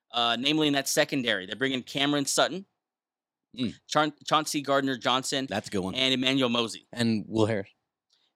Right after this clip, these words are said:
Speaker 1: And, uh,
Speaker 2: Will
Speaker 1: Will
Speaker 2: Harris.
Speaker 1: Harris. Uh, to that secondary.
Speaker 3: That needs
Speaker 1: Um,
Speaker 3: he-,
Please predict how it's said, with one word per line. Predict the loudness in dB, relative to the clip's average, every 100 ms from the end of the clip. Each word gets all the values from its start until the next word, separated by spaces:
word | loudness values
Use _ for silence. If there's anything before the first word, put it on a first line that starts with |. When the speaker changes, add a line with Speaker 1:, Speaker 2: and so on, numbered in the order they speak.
| -6
Speaker 1:
And, | -4 0
uh, | 0 2
Speaker 2:
Will |
Speaker 1:
Will | 0
Speaker 2:
Harris. | -2 -6 -10
Speaker 1:
Harris. | -14 _ _ _
Uh, | 0 2 2
to | 0
that | -2 0
secondary. | 0 0 0 2 4 4 0
Speaker 3:
That | -2
needs | 0
Speaker 1:
Um, | 0 0
Speaker 3:
he-, | -4